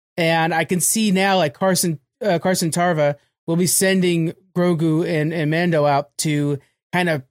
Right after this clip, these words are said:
take down these other mini bosses before the last boss that's left is Thrawn. And then, oh, that's right, First Order's after that.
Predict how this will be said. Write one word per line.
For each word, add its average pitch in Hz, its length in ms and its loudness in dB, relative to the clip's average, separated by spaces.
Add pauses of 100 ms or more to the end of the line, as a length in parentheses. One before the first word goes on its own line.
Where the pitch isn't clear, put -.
(140)
take 185 240 -2
down 170 240 0
these 156 160 -2
other 143 160 -2
mini 160 380 0
bosses 135 420 0
before 156 500 0 (240)
the 131 80 -4
last 165 300 0
boss 156 240 0
that's 139 180 -6
left 156 320 -2
is 143 380 -2
Thrawn. 160 540 0
And 156 180 -4
then, 151 160 -2
oh, 185 140 0
that's 151 180 -2
right, 143 180 -4
First 139 220 -6
Order's 143 220 -2
after 127 180 -6
that. 120 260 -4